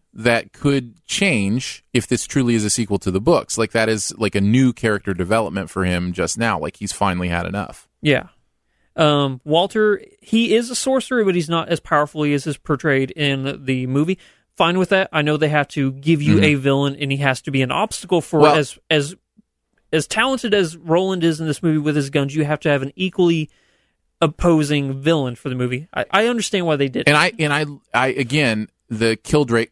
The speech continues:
Speaker 1: Kilgrave type stuff
Speaker 2: Mm-hmm.
Speaker 1: is really, I mean, when he just says to somebody, "Stop breathing,"
Speaker 2: Yeah.
Speaker 1: and, you know, they die.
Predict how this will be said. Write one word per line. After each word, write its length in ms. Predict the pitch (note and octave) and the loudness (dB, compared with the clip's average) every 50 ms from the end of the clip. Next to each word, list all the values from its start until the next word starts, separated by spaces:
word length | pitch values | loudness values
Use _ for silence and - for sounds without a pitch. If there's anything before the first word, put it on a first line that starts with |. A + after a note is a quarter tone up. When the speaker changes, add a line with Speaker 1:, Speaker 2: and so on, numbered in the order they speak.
| _ - | _ -8
Speaker 1:
Kilgrave 460 | - - D3+ C#3 A#2+ A#2+ A2 G#2+ - | -2 0 0 0 2 0 0 0 -2
type 240 | - A#2+ A#2 G#2+ - | -4 -4 -4 -2 -2
stuff 540 | - - - A#2 G#2 G2+ C#3 - - - _ - | -4 -4 0 0 0 0 0 -4 -8 -16 _ -10
Speaker 2:
Mm-hmm. 280 | C#3 B2 B2 B2+ B2+ B2+ - _ - | -8 -6 -6 -6 -6 -8 -6 _ -2
Speaker 1:
is 240 | B2 A2+ G2+ G2 G#2+ | 0 0 0 -2 0
really, 260 | A#2 C3 B2+ A#2+ - A#2+ | 2 2 2 2 2 2
I 40 | |
mean, 160 | B2 B2 B2 A#2+ | 2 2 4 4
when 120 | A#2+ A2+ | 2 2
he 100 | B2 C#3 | 2 0
just 220 | B2+ C3 B2 - | 0 0 0 0
says 280 | - B2+ A#2+ A2 G#2 - - - | 0 0 0 0 -2 -4 -8 -6
to 100 | - G#2+ | -4 -2
somebody, 240 | - A2+ G#2 G2+ G2 | -2 0 0 0 -2
"Stop 240 | - - G2+ F#2 F2+ | 0 0 -2 0 0
breathing," 320 | F#2+ F#2 F#2 G2 G2 G2 _ _ _ _ - | 0 -2 0 -2 -4 -6 _ _ _ _ -2
Speaker 2:
Yeah. 180 | D3 C3+ C3 C3 A#2+ | 0 2 2 2 2
Speaker 1:
and, 640 | A2+ G#2+ G#2 G#2 G2+ F#2+ - - G2 G2+ F#2+ E2+ F2 | 2 2 2 2 0 -2 -4 -10 -16 -18 -16 -8 -2
you 140 | G2+ G2 F2+ | 0 0 2
know, 100 | F2 E2+ | 2 0
they 80 | F2+ | 0
die. 340 | E2+ F#2 F2 E2 F#2 G#2+ - | 0 0 0 0 0 -2 -6